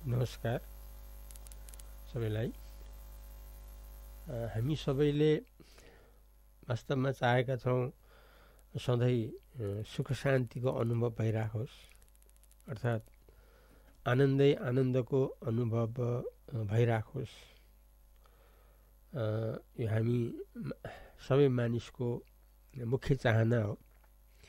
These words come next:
अ, यो हाम्रो असली चाहनालाई पुरा गर्नको लागि हामीले यो, अ, पाएको मनुष्य, अ, जीवनबाट हामी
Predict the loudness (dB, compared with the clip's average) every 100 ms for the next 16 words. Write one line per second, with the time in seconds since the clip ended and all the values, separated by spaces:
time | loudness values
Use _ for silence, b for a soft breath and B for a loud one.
0 | B B B B B B B B -20 -12
1 | -4 -2 -2 -4 -10 B B B -2 2
2 | 4 4 6 6 6 2 -12 B B B
3 | -6 -2 0 2 4 6 6 6 6 6
4 | 4 2 -6 -20 -2 2 4 6 4 4
5 | 2 0 0 0 0 -2 -4 -8 -20 b
6 | b b b b b -6 0 2 6 6
7 | 8 6 6 2 -4 -16 -14 -8 -6 -2
8 | 2 4 4 4 2 2 2 4 4 2
9 | 0 0 0 -6 -16 -20 -8 -4 0 4
10 | 6 6 6 2 2 2 0 -4 -14 -4
11 | 0 2 2 -2